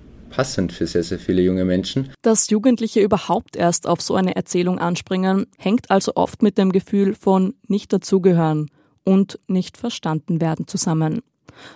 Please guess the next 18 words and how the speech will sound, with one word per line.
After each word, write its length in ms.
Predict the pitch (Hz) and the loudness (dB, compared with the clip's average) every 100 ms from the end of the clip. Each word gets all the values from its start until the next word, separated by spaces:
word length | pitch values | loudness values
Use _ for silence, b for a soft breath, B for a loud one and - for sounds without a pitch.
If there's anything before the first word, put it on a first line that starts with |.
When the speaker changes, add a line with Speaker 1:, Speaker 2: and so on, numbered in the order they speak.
| B | B
Speaker 2:
Oft 320 | - - - | 0 0 2
beginnt 420 | 214 185 202 202 170 | 0 4 4 4 2
alles 320 | 170 233 - | 2 2 2
mit 180 | 202 196 | 0 2
einer 200 | 190 190 | 2 2
gewissen 460 | 185 185 - 170 | 2 0 0 0
Wut 320 | 151 185 233 277 | 2 0 -2 -6
und 300 | - 190 196 | 2 2 2
Erniedrigungserfahrung, 1300 | 233 208 170 175 180 170 165 180 - 165 156 165 - - | 2 2 2 0 0 0 0 -2 0 0 0 0 -2 -6
sagt 320 | - 185 175 | -4 -4 -4
Fabian 400 | - 175 170 208 | -4 -2 0 0
Reicher. 520 | 226 160 151 - 160 - - | -2 -4 -4 -4 -6 -6 -6
Speaker 1:
Die 140 | 107 | 2
Wut, 340 | 120 190 190 151 | 6 6 4 -2
die 60 | |
die 120 | 147 | -4
Kids 300 | 147 170 - | -2 -4 -2
haben, 400 | 120 139 170 170 | 4 4 4 0